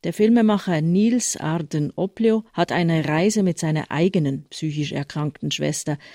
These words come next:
als Inspiration für diesen Film genommen. Auch das ist erstaunlich. Der dänische Regisseur hat sich bis jetzt einen Namen als Thriller- und Genre-Regisseur gemacht.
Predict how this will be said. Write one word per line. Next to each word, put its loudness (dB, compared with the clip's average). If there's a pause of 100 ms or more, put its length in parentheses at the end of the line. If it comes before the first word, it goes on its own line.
(180)
als 0
Inspiration 0
für -2
diesen -2
Film -4
genommen. -2 (600)
Auch -2
das -4
ist -4
erstaunlich. -6 (320)
Der 0
dänische 0
Regisseur -2 (280)
hat -6
sich -4
bis 0
jetzt -4
einen 0
Namen -2
als -6
Thriller- 2
und -4
Genre-Regisseur -2
gemacht. -6